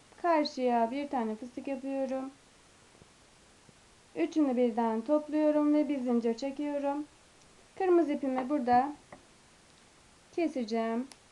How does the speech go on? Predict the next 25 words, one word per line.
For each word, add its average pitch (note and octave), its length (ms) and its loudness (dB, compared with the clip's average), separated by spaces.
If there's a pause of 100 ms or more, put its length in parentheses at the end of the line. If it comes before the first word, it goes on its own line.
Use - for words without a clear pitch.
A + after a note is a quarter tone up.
(440)
Bir D4 180 0
sırada A#3+ 460 -2
tekrar A#3+ 380 0
bağlayacağım. A3 680 -2 (1600)
Ee, B3 200 0
bu F4 80 0
sırayı F#4+ 400 2
da C#4+ 160 2
beyaz E4+ 380 6 (560)
üçlü B3+ 300 -4
fıstık A#3+ 380 -6
toplayarak C#4+ 540 2 (120)
sıra E4+ 240 0
sonuna B3+ 340 0
kadar B3+ 300 2
gelin C4 260 2
arkadaşlar. G#3+ 680 -4 (1300)
Evet D4+ 240 4
arkadaşlar, C#4 760 4
bir D#4 160 4
sıra C#4+ 420 4 (540)
beyaz C#4+ 300 4
üçlü A3+ 320 -2
fıstık C4 380 -8
topladık. C#4+ 540 -2